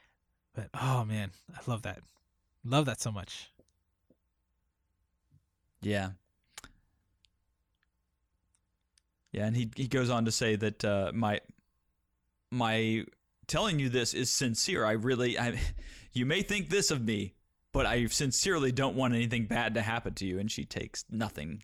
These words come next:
Speaker 2: for granted there.
Speaker 1: <sighs> What an episode, man. This is a really good episode.
Speaker 2: Yeah. And, and you're just on the tip of
Speaker 1: Oof,
Speaker 2: it.
Speaker 1: oof. Man.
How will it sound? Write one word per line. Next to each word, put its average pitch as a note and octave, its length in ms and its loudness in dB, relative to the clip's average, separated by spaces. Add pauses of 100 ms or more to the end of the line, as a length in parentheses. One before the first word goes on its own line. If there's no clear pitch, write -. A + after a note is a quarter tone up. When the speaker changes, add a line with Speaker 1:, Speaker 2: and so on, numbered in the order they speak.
(120)
Speaker 2:
for - 180 -18
granted D#2+ 460 -6
there. C#2 280 -2 (1200)
Speaker 1:
<sighs> - 80 -12 (560)
What C#3 140 6
an A#2+ 80 2
episode, G#2 400 -4
man. G2+ 220 -6 (100)
This C3+ 160 0
is A#2 120 2
a A2 40 -4
really A2+ 300 -2
good G#2+ 120 -6
episode. G2+ 440 -10 (1080)
Speaker 2:
Yeah. G2+ 280 0 (800)
And, B2+ 200 2
and C3 240 0
you're B2 140 2
just - 680 0 (680)
on A#2 360 2
the A2 80 -2 (120)
tip - 340 -2
of B2+ 100 4
Speaker 1:
Oof, C3 80 0
Speaker 2:
it. - 220 -6 (140)
Speaker 1:
oof. F#3 460 6 (640)
Man. - 260 0